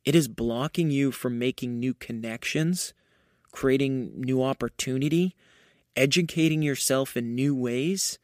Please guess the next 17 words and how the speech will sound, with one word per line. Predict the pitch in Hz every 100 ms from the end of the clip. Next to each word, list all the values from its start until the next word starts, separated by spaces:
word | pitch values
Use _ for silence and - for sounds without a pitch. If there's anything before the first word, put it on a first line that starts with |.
| _ _ _ _
surrounding | - 131 120 123 147 190 202
yourself | 185 147 - 135 135 -
with | 123 120 -
people | - 175 - 170 143
who | - 151 135
are | - 123 117 110 -
amazingly | 123 117 135 175 180 170 151
intelligent, | 131 - - 123 147 170 202 190 _ - - - _ -
people | - 180 196 196 190 180 _ _ _
you | 143
could | 147 127
learn | 113 131 143
from, | 127 - 110 - _ - _ _ _
finding | - 131 156 190
that | 190 175 -
potential | - 156 156 135
mentor | 110 107 147 214 - - 65